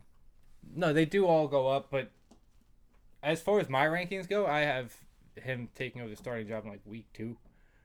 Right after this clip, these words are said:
So we, uh, we, we broke it down. Like, they have a kind of hard schedule in the beginning. I think they might just roll Andy Dalton out and not have to, not have to face, uh, the Rams defense and somebody like that. I don't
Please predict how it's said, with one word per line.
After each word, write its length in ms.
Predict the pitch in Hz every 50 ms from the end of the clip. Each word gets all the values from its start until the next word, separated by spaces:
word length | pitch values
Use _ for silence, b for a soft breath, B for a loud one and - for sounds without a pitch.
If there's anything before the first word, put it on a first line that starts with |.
| _ _ _
So 500 | - - 139 123 120 117 120 117 - - _ _ _ _ _
we, 180 | 131 135 135 - -
uh, 180 | 131 143 151 143
we, 180 | 156 190 180 -
we 100 | 147 160
broke 300 | 185 - 175 175 160 143
it 80 | 143 -
down. 320 | - 113 123 131 131 131
Like, 200 | 131 120 113 104
they 60 | - 127
have 160 | 131 143 -
a 40 | 117
kind 260 | - - 131 120 113 113 104
of 80 | 98
hard 280 | - - 117 113 117 113
schedule 300 | - - 120 117 - 123
in 60 | 117
the 60 | 110
beginning. 400 | 104 107 117 120 123 123 123 123
I 40 | 113
think 180 | - 120 120 107
they 80 | 113
might 180 | 110 113 113 104
just 220 | - 104 - - - _ _ _
roll 320 | - 110 101 107 107 117 117
Andy 180 | 117 110 113 107
Dalton 360 | 98 113 113 120 117 113 117
out 220 | 117 117 123 -
and 100 | 104 98 95 87 - - - - - - _ _ _ _ _ _ _ _ - - _ -
not 240 | - 123 123 123 120
have 200 | 127 123 117 -
to, 140 | - 117 104 - _ _ _ _
not 100 | 127 139
have 120 | 143 135 -
to 60 | 131
face, 520 | - - - 131 127 123 117 - - - -
uh, 420 | 113 110 107 107 107 107 107 107 - _ _ - - _ _ _ _ _ _ -
the 80 | - 117
Rams 360 | 117 123 123 123 123 113 -
defense 580 | - 117 117 110 - 120 110 113 113 113 - -
and 80 | 104
somebody 340 | - - 123 113 113 110 107 107
like 200 | 104 101 - -
that. 320 | 123 120 117 113 - - b b b b b
I 60 | 127
don't 120 | 135 127